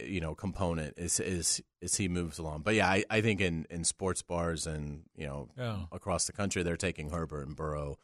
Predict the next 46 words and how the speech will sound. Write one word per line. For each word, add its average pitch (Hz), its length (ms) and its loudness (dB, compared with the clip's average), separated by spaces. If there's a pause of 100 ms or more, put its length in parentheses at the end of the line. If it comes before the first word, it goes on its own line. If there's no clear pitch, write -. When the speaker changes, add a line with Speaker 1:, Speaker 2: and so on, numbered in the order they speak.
(260)
Speaker 1:
over 82 240 2
Trevor 73 300 -2
Lawrence 69 320 -10
right 67 120 -10
now. 69 220 -8
'Cause 143 160 0
Speaker 2:
Yeah. 123 60 4
Speaker 1:
again, 113 200 4
it's 71 140 -4
been 98 200 -4
a, 78 120 -4 (100)
it's - 140 -12
been 127 140 -2
a - 20 2
month. 95 400 2
Speaker 2:
Yeah, 104 340 4
yeah. 95 300 2
I, 127 100 0
and, 147 220 -2
and 170 140 0
I - 20 6
guess 180 240 2
you're 151 100 2
right. 113 280 6 (440)
And 139 140 2
I 135 40 6
wonder 156 340 4
if 135 160 0
that 139 180 2 (140)
flips 147 320 -2
in 104 100 -6
this 98 140 -6
point. 104 280 -8
I, 135 140 2 (140)
I 208 60 12
just 175 200 0
find 147 240 2
myself 131 460 6
thinking 87 560 -2 (420)
here, 90 480 2 (720)
this 104 220 -4
guy, 110 300 -2
that 104 200 0 (480)
everything 147 1000 4 (420)
we 127 300 4
hoped 143 420 4